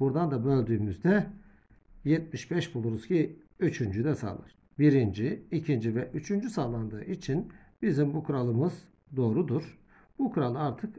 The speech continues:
en son işlemde uygulayacağız. Yani on ikinin karesi artı on beşin karesi bölü üç. On ikinin karesi yüz kırk dört.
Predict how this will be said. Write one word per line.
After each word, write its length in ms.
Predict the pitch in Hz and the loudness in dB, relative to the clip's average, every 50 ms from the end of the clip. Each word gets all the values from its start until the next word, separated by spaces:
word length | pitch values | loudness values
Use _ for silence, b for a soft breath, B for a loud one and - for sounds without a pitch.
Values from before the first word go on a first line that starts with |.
| - - | -6 -2
en 160 | 190 208 196 165 | 0 2 2 2
son 240 | - - 131 113 | 0 -2 -4 -4
işlemde 420 | 113 113 - - 120 113 113 160 277 | -4 -6 -4 -4 -2 -2 -2 -2 0
uygulayacağız. 680 | 277 220 180 180 180 170 143 117 113 101 - - - _ b b b b b b b _ | 0 2 2 4 4 4 2 2 -2 -6 -8 -12 -18 _ b b b b b b b _
Yani 520 | 147 196 247 202 117 110 190 262 254 - - b b b b b b b _ _ _ _ _ _ _ _ _ _ _ - | 0 2 2 2 2 0 -2 -4 -6 -8 -12 b b b b b b b _ _ _ _ _ _ _ _ _ _ _ 2
on 180 | 226 233 233 | 4 6 6
ikinin 440 | 208 156 - - 139 120 120 113 117 | 6 4 2 0 -2 -2 -2 -4 -4
karesi 400 | - 202 208 139 113 110 - - - - | -4 -2 0 0 0 -2 -2 -6 -12 -10
artı 580 | - 131 110 107 - - 185 185 185 - - - - - _ - - | -8 -8 -8 -8 -4 0 2 2 2 2 0 -6 -14 -20 _ -2 2
on 240 | 196 196 180 156 139 | 4 6 6 6 4
beşin 400 | 135 120 - - 117 104 - - | 2 0 -2 -2 -4 -4 -4 -4
karesi 500 | - 185 156 110 107 107 - 117 107 110 | -6 -4 -2 -2 -4 -4 -6 -6 -2 2
bölü 360 | 151 143 127 151 165 175 - - - - _ _ _ _ _ _ _ _ _ | 2 4 6 4 4 2 0 -4 -10 -20 _ _ _ _ _ _ _ _ _
üç. 360 | - 107 - - - - - - _ _ _ _ - | -8 -8 -8 -8 -12 -20 -20 -20 _ _ _ _ 0
On 180 | 214 220 226 | 2 2 4
ikinin 300 | 202 - - 156 156 147 | 2 2 0 0 -2 0
karesi 640 | 143 - 160 139 110 104 - - 190 185 175 - - - _ _ _ _ _ _ _ _ _ _ _ _ _ _ _ _ - | 0 -2 -2 -4 -4 -4 -2 0 2 2 2 0 -6 -14 _ _ _ _ _ _ _ _ _ _ _ _ _ _ _ _ -4
yüz 220 | 139 135 123 - | -4 -4 -4 -4
kırk 240 | - 123 110 - - | -4 -6 -6 -4 -4
dört. 360 | 123 160 196 196 - - - | -2 -2 -2 -2 -4 -10 -20